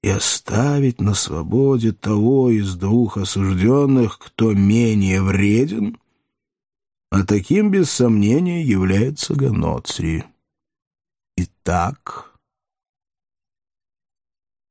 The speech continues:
Каифа прямо в глаза посмотрел Пилату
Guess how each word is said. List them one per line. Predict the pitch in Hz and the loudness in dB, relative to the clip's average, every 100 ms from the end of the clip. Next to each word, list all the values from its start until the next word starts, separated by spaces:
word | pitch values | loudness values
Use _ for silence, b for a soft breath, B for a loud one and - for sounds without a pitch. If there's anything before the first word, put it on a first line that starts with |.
| _ _ _ | _ _ _
Каифа | - 107 110 127 - 135 | -4 0 2 0 -2 -4
прямо | - 131 127 120 | 0 0 2 0
в | 113 | 0
глаза | 117 120 110 104 95 | 0 2 0 0 0
посмотрел | 101 - 104 95 107 104 | -2 0 0 2 -2 0
Пилату | 113 131 156 131 - 92 90 | -2 -2 -2 -4 -6 -6 -6